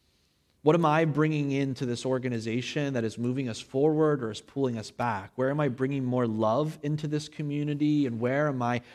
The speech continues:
bringing more isolation? Most of us are working through anxiety and anger. It's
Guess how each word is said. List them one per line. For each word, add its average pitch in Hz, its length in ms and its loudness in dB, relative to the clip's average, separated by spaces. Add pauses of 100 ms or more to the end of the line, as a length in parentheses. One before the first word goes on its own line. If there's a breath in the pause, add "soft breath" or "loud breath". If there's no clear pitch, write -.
(160 loud breath)
bringing 139 320 0
more 113 260 -2
isolation? 113 960 -8 (2750 soft breath)
Most 196 280 6
of 190 100 4
us 123 600 -4 (580)
are 135 80 2
working 151 420 2
through 113 500 0 (300)
anxiety 113 800 -4
and 127 160 -12
anger. 123 440 -8 (920)
It's - 300 -14